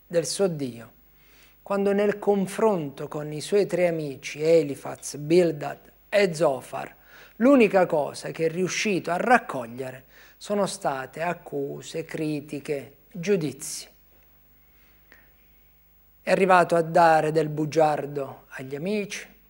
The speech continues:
è arrivato a dire agli amici: "Voi non siete degli amici perché non ha-, siete stati capaci di consolarmi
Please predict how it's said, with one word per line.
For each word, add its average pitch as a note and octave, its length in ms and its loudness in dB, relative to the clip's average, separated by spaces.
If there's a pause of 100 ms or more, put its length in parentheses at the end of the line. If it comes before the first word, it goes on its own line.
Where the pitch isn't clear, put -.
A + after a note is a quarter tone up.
(120)
è - 80 -10
arrivato E3+ 400 0
a E3 60 0
dire E3 320 2
agli D#3+ 160 0
amici: E3 400 -4
"Voi F3 180 0
non E3+ 260 0
siete E3+ 500 2
degli D#3 260 -2
amici D#3 600 -4 (440)
perché E3 320 -2
non E3+ 240 -2
ha-, D#3+ 240 -4 (280)
siete E3+ 300 -4
stati E3+ 440 -2
capaci E3 640 2
di E3+ 140 -2
consolarmi E3 1080 -2